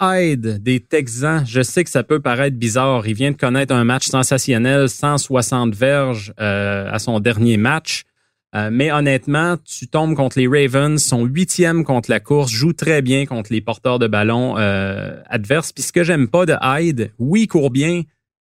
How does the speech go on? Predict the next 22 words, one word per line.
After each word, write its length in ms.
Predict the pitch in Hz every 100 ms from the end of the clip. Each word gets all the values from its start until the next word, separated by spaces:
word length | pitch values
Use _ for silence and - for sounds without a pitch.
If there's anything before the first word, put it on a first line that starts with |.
| -
mais 60 | 120
il 40 |
y 60 | 139
a 60 | -
une 180 | 196
seule 280 | 175 165 156
réception 560 | 123 107 110 - 143 135
à 60 |
ses 180 | 110 113
cinq 560 | 104 - 143 147 - _ -
derniers 400 | 127 123 120 110
matchs. 380 | 120 139 -
Il 60 | 113
est 40 |
carrément 560 | 113 185 180 160 160 170 - -
oublié 680 | 226 208 160 156 143 143
dans 140 | 120 113
le 60 |
jeu 240 | 104 131 127
aérien 460 | 104 101 107 127
des 160 | 123 110
Texans. 500 | 110 95 92 120